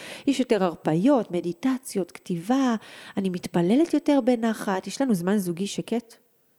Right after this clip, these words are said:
כשהסתכלתי על הרשימה הזאת, ממש צחקתי, כי אמרתי, "בכל מקום אני יכולה להשיג את זה." אוקיי? אז יצאתי בבוקר לחוף, הייתי יותר זמן מול הנוף, ונסעתי עם הילדים לטיילת שרואים בה את ה-, את ה-, את ה-,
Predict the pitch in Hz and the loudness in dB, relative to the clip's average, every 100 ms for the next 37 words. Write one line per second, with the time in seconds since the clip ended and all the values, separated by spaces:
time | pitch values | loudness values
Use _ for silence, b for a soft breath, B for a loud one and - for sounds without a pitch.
0 | _ - 220 254 415 427 381 320 277 247 | _ -6 -4 -2 -2 2 2 4 2 0
1 | 269 349 214 202 311 254 - 262 208 - | 0 2 2 -2 0 -2 -4 -6 -6 -6
2 | 196 233 269 262 B B B B B 214 | -4 -4 -4 -6 B B B B B -2
3 | - 220 247 - 202 - 233 339 - 190 | 0 2 2 0 -10 0 2 2 -2 -2
4 | 185 180 185 175 170 - 160 160 - - | -2 2 2 2 0 -2 -2 -2 -6 -20
5 | _ B B - 233 277 294 185 170 - | _ B B -6 2 4 2 -2 -8 -6
6 | 180 - 175 170 160 180 202 175 170 - | -6 -2 -2 0 0 0 0 -2 -2 -2
7 | 254 - 165 - 175 - 170 170 165 165 | -2 -2 -6 -4 -6 -2 -4 -2 -6 -4
8 | 165 160 185 277 - - B B B 180 | -4 -2 0 -2 -2 -20 B B B -2
9 | 170 170 170 160 170 180 - 190 202 185 | 0 -2 -8 -8 -4 -4 -4 -4 -2 0
10 | 175 175 170 196 185 185 180 190 180 196 | 2 2 2 0 2 0 2 2 2 2
11 | 202 - 185 175 170 196 196 185 185 170 | 0 2 2 4 2 2 2 0 -2 -8
12 | 156 190 - 170 - 196 180 | -8 -8 -2 -2 -2 -4 -4